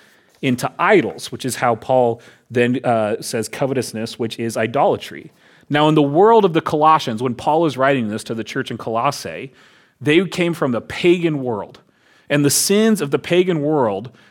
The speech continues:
and their gods always intertwined sexual sins and idolatry. If they wanted material blessing from a god, they would perform sexual sins to attain it.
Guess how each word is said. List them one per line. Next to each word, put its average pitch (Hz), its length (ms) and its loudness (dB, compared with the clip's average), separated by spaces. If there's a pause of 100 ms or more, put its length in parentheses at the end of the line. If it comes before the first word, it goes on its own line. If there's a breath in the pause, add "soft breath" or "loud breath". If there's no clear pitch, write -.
(180 soft breath)
and 127 120 -2
their 156 160 4
gods 143 560 2
always 190 380 0
intertwined 147 680 -2
sexual 196 560 -2
sins 196 340 -2
and 143 140 -4
idolatry. 123 840 -2 (640)
If - 140 0
they 185 160 4
wanted 196 320 6
material 165 540 2
blessing 151 420 -2
from 160 160 -4
a 123 80 0
god, 139 540 0 (480 soft breath)
they 143 200 4
would 180 200 6
perform 127 840 -2 (300 soft breath)
sexual 165 580 0
sins 135 480 -2
to 123 160 -6
attain 120 400 -4
it. - 240 -14